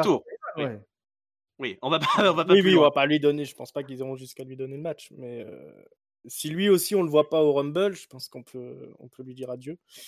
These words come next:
Speaker 3: Il y a
Speaker 1: Ouais.
Speaker 3: des mecs comme ça, hein, je pense, Mojo, euh, des mecs
Speaker 1: Oh,
Speaker 3: qu'on
Speaker 1: ben,
Speaker 3: voit plus depuis
Speaker 1: <laughs> Mojo,
Speaker 3: un
Speaker 1: oui.
Speaker 3: moment.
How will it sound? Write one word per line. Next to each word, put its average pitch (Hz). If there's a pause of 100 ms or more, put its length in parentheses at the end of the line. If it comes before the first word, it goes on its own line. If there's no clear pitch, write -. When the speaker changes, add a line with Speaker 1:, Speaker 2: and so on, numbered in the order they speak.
(140)
Speaker 3:
Il -
y -
a -
Speaker 1:
Ouais. 139
Speaker 3:
des 165
mecs 233
comme 185
ça, 196
hein, 170
je -
pense, 160
Mojo, 160
euh, 131 (640)
des 143
mecs 147
Speaker 1:
Oh, 139
Speaker 3:
qu'on 135
Speaker 1:
ben, 147
Speaker 3:
voit 143
plus -
depuis - (120)
Speaker 1:
<laughs> 151
Mojo, 185
Speaker 3:
un -
Speaker 1:
oui. 156
Speaker 3:
moment. 185